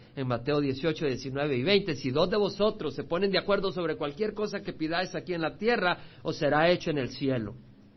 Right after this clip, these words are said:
Porque donde dos o tres están reunidos en mi nombre, ahí estoy yo en medio de ellos". ¿Cierto?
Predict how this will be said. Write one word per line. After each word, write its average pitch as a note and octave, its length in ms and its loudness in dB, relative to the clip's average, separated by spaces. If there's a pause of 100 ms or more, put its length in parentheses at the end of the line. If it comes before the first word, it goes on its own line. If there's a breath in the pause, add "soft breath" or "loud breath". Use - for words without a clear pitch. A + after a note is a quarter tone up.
(640 soft breath)
Porque E3 280 4
donde C#3+ 320 4
dos A#3 400 8 (160 loud breath)
o E3+ 160 6
tres G#3+ 320 8
están G#3+ 240 4
reunidos G#3+ 400 8
en F#3+ 100 6
mi F3+ 100 8
nombre, G#3+ 460 8
ahí A3 460 10
estoy F3+ 340 4
yo B3+ 300 12 (280 loud breath)
en C#3+ 140 4
medio F#3+ 400 10
de C#3 400 6
ellos". A2+ 480 4 (640)
¿Cierto? B3 560 8